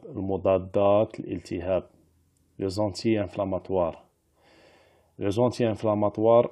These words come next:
واسعة الانتشار هنا في الجزائر والاستعمال، مضادات الالتهاب. على سبيل المثال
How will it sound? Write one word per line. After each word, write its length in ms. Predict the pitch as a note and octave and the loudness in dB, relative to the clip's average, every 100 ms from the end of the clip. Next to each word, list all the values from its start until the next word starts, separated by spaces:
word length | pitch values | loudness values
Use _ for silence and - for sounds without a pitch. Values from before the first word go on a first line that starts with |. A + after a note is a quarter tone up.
| - | -2
واسعة 500 | G#2 A2 - G2 G2 | -2 -2 0 -2 -4
الانتشار 560 | G2+ G#2 - G2 G2+ G2 | -8 -10 -8 -4 -4 -4
هنا 160 | G2 | -6
في 80 | F2+ | -10
الجزائر 580 | F2+ F#2+ F2+ G2 F#2+ A2 | -10 -8 -6 -6 -4 -4
والاستعمال، 680 | G2 - - F#2+ F2 E2+ E2 - _ _ | -4 -6 -8 -8 -6 -8 -10 -14 _ _
مضادات 680 | F#2+ F#2 F#2 G2 G2 A2 - | -8 -6 0 0 2 0 0
الالتهاب. 580 | - F2 - F2+ D#2+ - _ _ _ _ _ _ _ - _ _ | -8 -10 -8 -10 -10 -16 _ _ _ _ _ _ _ -20 _ _
على 240 | G2 A2 A#2 | 0 2 2
سبيل 420 | - G#2+ B2 A#2 | 2 2 4 4
المثال 540 | A2 G#2 F#2+ F2+ E2+ | 2 0 -2 -4 -8